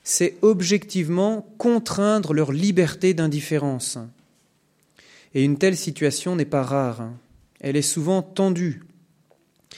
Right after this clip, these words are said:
Alors comment faire pour en sortir et introduire un dialogue en vue d'une ouverture des esprits à la vérité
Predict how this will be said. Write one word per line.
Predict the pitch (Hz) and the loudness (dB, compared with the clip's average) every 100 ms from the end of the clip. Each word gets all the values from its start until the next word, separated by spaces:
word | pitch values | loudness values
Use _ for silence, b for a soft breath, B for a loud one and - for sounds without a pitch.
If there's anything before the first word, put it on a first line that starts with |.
| B B B | B B B
Alors | 147 147 - | 0 0 6
comment | 240 214 | 6 6
faire | - 208 226 220 | 4 4 2 2
pour | 160 | -2
en | 156 | 0
sortir | 143 160 151 - 226 202 | 0 0 -2 -2 0 2
et | 156 | 2
introduire | 160 - 156 180 202 | 0 0 -2 2 2
un | 151 | 2
dialogue | 127 160 147 151 214 | 2 4 6 6 4
en | 165 139 | 2 -2
vue | 151 208 | 0 -2
d'une | 165 151 | 0 0
ouverture | 170 165 165 190 | 2 0 0 0
des | 165 143 | 0 0
esprits | 135 - 202 | -2 -2 0
à | 160 | 0
la | 135 | 2
vérité | 143 131 - 180 - | 0 0 0 -2 -2